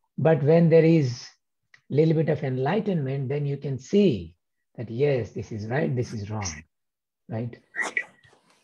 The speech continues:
Gita Mala Mataji, are you gonna say something?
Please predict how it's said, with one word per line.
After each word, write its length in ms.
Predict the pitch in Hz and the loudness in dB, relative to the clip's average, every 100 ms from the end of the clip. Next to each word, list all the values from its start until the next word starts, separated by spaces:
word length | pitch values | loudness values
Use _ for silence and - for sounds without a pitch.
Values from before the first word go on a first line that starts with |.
| _ _ _ _ _ _ _ _ _ _ _ _ - | _ _ _ _ _ _ _ _ _ _ _ _ -8
Gita 220 | 226 - | -4 0
Mala 200 | 135 135 | 2 2
Mataji, 400 | 135 135 143 135 135 | 2 0 0 0 2
are 60 | |
you 100 | 127 | 0
gonna 180 | 123 123 | 0 -2
say 160 | - 123 | -4 -8
something? 460 | 135 120 185 190 | -8 -4 -4 -4